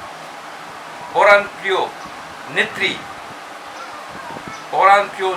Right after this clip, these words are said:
নেত্রীর কাছে আবেদন জানাই, উনি যেন আমাকে এই অনুমতিটা দেন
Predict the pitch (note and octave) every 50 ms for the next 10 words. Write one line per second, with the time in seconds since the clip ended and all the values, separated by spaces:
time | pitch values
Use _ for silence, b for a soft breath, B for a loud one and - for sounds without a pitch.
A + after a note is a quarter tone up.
0 | D3+ D#3+ F#3+ G3+ - - - F#3 G3+ G3+ F#3+ F#3 - F#3 F#3 G3 G3+ F#3+ D3 G#2+
1 | - - - - - - - - C3 C#3+ D#3+ F3 E3+ F3 E3+ E3+ D#3+ D#3 D#3+ D#3
2 | D3 C3+ A#2 - - - - - - - - - - D3+ D#3+ D#3+ D3 C#3 C#3+ C#3
3 | C3+ C#3 C#3 C3 B2+ C3 C3+ C3+ C#3 C#3 B2+ - - - - - - - - -
4 | - - - - - - - - - D3 D3 C#3 B2+ B2+ B2+ C3 D#3+ B2+ B2+ -
5 | - - - - B2 A#2+ - B2+ A#2+ A2